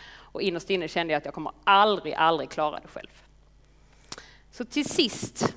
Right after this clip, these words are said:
efter fem år, tjatande, ja, jag är envis, jag erkänner.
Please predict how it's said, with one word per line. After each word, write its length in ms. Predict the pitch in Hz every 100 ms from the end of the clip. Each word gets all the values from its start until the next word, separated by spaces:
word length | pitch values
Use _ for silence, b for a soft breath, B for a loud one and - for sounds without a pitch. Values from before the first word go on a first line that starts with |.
| -
efter 260 | - 196 -
fem 340 | - 233 185
år, 260 | 190 170 294 - - - -
tjatande, 800 | - - - 170 202 185 165 220 330 - _ - -
ja, 320 | 165 175 240
jag 140 | - 165
är 60 | -
envis, 540 | 175 185 170 233 -
jag 140 | 151 151
erkänner. 460 | - 170 - 156 220